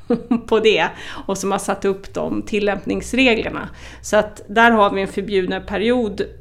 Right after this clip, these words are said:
fram till sista juni i när vi inte kan göra utdelningar från bolaget, till exempel. Eh, så där är det väldigt mycket tydligare.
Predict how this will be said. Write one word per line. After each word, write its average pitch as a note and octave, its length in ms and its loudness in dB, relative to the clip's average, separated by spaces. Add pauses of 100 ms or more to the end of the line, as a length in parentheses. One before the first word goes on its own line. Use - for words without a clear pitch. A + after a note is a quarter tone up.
(220)
fram F#3+ 420 2
till E3 300 -4
sista - 460 -4
juni A3 640 0 (920)
i G3 100 -2
när E3 260 -2
vi E3 80 -6
inte E3 300 -6
kan - 200 -10
göra D4 380 -2
utdelningar - 760 -4
från - 220 -8
bolaget, - 540 -12
till - 180 -14
exempel. - 440 -14 (640)
Eh, F#3 200 -8
så - 160 -4
där A3 260 6
är F3+ 100 0
det G3+ 80 0
väldigt G3 440 -2
mycket - 340 -4
tydligare. G3+ 500 -6